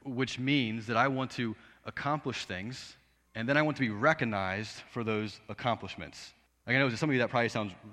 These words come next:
really dumb and narcissistic, right? But I would argue that's just because he's wired you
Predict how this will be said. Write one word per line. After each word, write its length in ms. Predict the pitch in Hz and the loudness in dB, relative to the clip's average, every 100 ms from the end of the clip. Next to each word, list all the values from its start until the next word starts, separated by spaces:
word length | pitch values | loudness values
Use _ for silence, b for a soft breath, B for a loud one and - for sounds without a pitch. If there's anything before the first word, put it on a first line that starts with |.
| - - - 104 | -12 -10 -8 0
really 300 | 131 143 123 | 4 4 4
dumb 300 | 110 123 113 | 2 2 2
and 100 | 104 | 0
narcissistic, 720 | 110 107 110 110 - 90 85 | -2 -2 -4 -4 -4 -8 -6
right? 220 | 98 101 B B - | 0 0 B B -2
But 160 | 120 | 2
I 80 | 117 | 4
would 100 | 135 | 6
argue 200 | 127 127 | 6 4
that's 120 | 117 | 2
just 140 | 117 - | -2 -6
because 240 | 117 117 | -2 -2
he's 100 | 107 | -2
wired 380 | 98 104 101 92 | 0 2 2 0
you 180 | 101 | -4